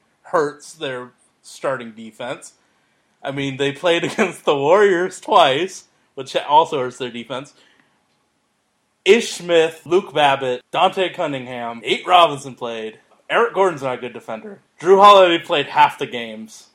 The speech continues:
I mean, there's a lot of injuries that happened, and the good, the Pelicans, in the first half of most of those games where they gave up a hundred twenty points, if you average their first half defense, they would have given up ninety points a game.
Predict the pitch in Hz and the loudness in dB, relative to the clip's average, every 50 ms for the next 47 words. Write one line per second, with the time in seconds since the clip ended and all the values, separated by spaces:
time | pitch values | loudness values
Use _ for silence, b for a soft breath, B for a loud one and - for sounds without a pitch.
0 | _ - 196 240 262 262 247 220 - _ 180 226 233 233 233 220 233 226 214 202 | _ -18 -14 -12 -10 -10 -10 -12 -10 _ 4 6 6 6 6 4 2 0 2 4
1 | 214 220 226 233 226 226 208 185 - - 185 190 196 196 170 165 165 151 143 131 | 4 4 4 2 0 0 -2 -4 -6 -6 -4 -4 -4 -4 -6 -6 -6 -6 -6 -8
2 | 135 143 123 131 139 131 127 - 135 127 131 123 - - _ _ _ _ _ _ | -8 -8 -8 -6 -6 -6 -6 -6 -8 -12 -12 -14 -18 -20 _ _ _ _ _ _
3 | - 165 170 165 165 156 143 127 175 196 190 190 - 170 - - 190 226 247 262 | -6 -6 -4 -4 -4 -6 0 4 4 4 4 4 0 -10 -2 2 4 4 6 4
4 | 254 254 254 240 233 247 240 - - - - - _ _ _ _ _ _ - 156 | 2 2 -2 -2 -2 -4 -6 -8 -10 -12 -14 -18 _ _ _ _ _ _ -12 -10
5 | 160 156 - - 190 202 214 214 214 - 208 190 185 190 196 - - - 143 139 | -8 -8 -4 0 2 2 2 2 0 0 2 2 2 2 0 -4 -6 -4 -4 -4
6 | 127 131 135 139 160 170 160 - - 165 170 175 170 143 147 147 143 143 147 151 | -2 -2 -2 -2 -2 -2 -4 -8 -6 -6 -6 -6 -4 -4 -2 0 0 0 -2 -4
7 | 156 143 - - - _ _ _ _ _ _ - 135 120 131 135 120 135 143 143 | -8 -14 -16 -18 -20 _ _ _ _ _ _ -10 -8 -6 -6 -4 -2 0 0 0
8 | 143 151 143 143 135 117 135 135 131 131 127 123 - - 156 - - _ - - | 0 0 -2 -4 -6 -8 -6 -6 -6 -6 -8 -8 -10 -12 -14 -14 -14 _ -12 -10
9 | 139 127 123 - - 156 143 120 117 117 - - _ _ _ _ _ _ _ _ | -10 -10 -10 -10 -10 -8 -8 -8 -8 -12 -16 -20 _ _ _ _ _ _ _ _
10 | - 131 127 143 170 190 - 170 202 226 233 220 220 214 185 151 139 135 110 - | -10 -8 -4 -2 -2 -2 2 4 4 4 4 4 0 -2 -2 -4 -8 -8 -6 -4
11 | - 175 196 208 196 - 180 180 180 180 - - 147 151 147 143 160 143 139 143 | -2 0 0 0 -2 -2 0 0 0 0 0 -4 -10 -10 -8 -4 -2 -2 -2 -4
12 | 143 - - _ _ _ _ _ _ _ _ _ 151 151 156 156 156 151 143 143 | -6 -12 -20 _ _ _ _ _ _ _ _ _ -2 -2 0 0 -2 0 0 0
13 | 135 117 110 _ - 139 143 139 135 123 120 - 113 117 131 156 160 175 170 165 | -2 -2 -6 _ -8 -6 -4 -4 -2 -4 -4 -6 -8 -8 -4 -2 -2 -2 -2 -2
14 | 147 127 123 - - 127 110 - - - 104 - 92 104 101 - 139 | -6 -8 -12 -12 -10 -12 -12 -12 -14 -20 -20 -18 -20 -20 -20 -20 -20